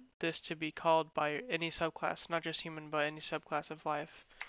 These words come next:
So then you have the same one here, talk. You're basically overriding it, remember? Overriding. So you override it with your subclasses. And then a human can obviously talk, so blah, blah, blah,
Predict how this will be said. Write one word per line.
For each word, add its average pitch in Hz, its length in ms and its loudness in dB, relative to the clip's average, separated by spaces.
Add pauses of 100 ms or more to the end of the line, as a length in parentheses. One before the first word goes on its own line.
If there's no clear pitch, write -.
(240)
So 156 240 6
then 156 160 0
you 160 100 -2
have 160 140 4
the 156 80 -2
same 160 220 0
one 160 140 -2
here, 160 300 -2
talk. - 400 0
You're 165 80 -4
basically 160 320 2
overriding 156 520 0
it, 160 80 -2
remember? 165 420 -4
Overriding. 165 580 0 (480)
So - 140 -2
you 160 140 2
override 160 420 4
it 156 200 0
with 151 240 -2 (120)
your 160 120 -8
subclasses. - 880 0 (1120)
And 170 80 4
then 165 120 6
a 160 80 2
human 185 260 0
can 160 140 -4
obviously 156 420 -4
talk, 156 340 -8
so 147 340 -6 (240)
blah, 160 380 4 (140)
blah, - 440 0 (260)
blah, - 200 -6